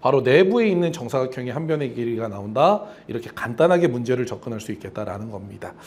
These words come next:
자, 그러면 증명 한번 해보고 우리 문제 한번 접근해 볼 텐데, 증명이 별게 없습니다. 자, 그럼 어떻게 할 거냐? 이렇게 볼 거예요. 정사각형의 한 변을 우리가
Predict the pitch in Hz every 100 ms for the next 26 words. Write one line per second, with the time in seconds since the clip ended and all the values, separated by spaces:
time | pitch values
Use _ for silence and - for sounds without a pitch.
0 | - - - 185 - 240 294 247 185 196
1 | - 190 226 269 240 220 202 196 180 254
2 | 254 226 139 131 147 123 123 143 156 160
3 | 147 123 - 147 139 117 131 143 190 127
4 | - - - - 175 196 254 233 151 175
5 | - 120 131 139 - 101 - 131 110 98
6 | 101 165 247 131 - 156 123 226 226 214
7 | - 147 165 - - - - 180 214 -
8 | 123 117 113 107 143 127 - 139 180 185
9 | 185 175 165 233 208 156 208 147 98 -
10 | - - - 139 165 202 -